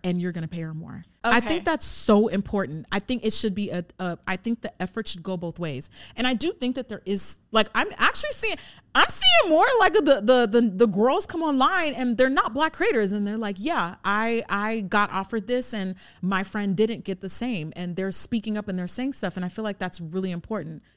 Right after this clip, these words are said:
Speaker 1: because it shouldn't just be on us. Like, it definitely
Speaker 2: Yeah.
Speaker 1: should be a collective effort. The exact same thing happens in every industry. Freelance, it's just like how you said,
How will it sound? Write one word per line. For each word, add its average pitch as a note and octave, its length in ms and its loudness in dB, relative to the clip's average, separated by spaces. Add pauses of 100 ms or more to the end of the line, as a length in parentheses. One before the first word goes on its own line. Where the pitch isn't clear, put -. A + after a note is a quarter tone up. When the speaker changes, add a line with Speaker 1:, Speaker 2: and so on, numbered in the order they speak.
(140)
Speaker 1:
because A#3+ 480 0
it A#3+ 120 0
shouldn't B3+ 320 -2
just A#3 220 -6
be A3 160 -6
on G3 280 -6
us. A3 280 -4
Like, E3+ 180 -8
it F#3+ 140 -6
definitely G3+ 320 -4
Speaker 2:
Yeah. F#3+ 40 -2
Speaker 1:
should F#3 160 -6
be G3 80 -4
a F3+ 60 -4
collective F3+ 680 -6 (360)
effort. G#3 460 -2 (160)
The F#3+ 300 -4
exact G3 480 -2
same C4+ 160 -2
thing A#3+ 180 -2
happens G#3+ 380 -4
in F3 100 -6 (120)
every G3+ 200 -2
industry. F#3+ 300 -4
Freelance, G#3 440 -6
it's E3+ 80 -6
just G3 120 -8
like G#3 140 -8
how G3+ 60 -4
you F#3+ 120 -4
said, F#3+ 300 -4